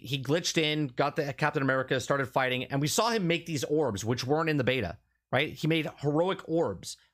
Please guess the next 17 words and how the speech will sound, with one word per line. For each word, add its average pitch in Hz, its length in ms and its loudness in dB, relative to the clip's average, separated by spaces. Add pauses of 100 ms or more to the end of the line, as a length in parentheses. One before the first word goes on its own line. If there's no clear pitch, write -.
which 139 200 -2
did 151 180 0
drop, 131 260 0
which 143 120 -2
is 147 80 -4
like 180 180 0
orbs 135 240 0
from 143 140 0
Destiny, 101 400 -2
right? 107 240 0
When 107 140 0
you're, 104 180 0 (400)
uh, 107 160 0
the 113 100 -4
motes 123 280 0
of 107 80 -2
light. 87 240 -6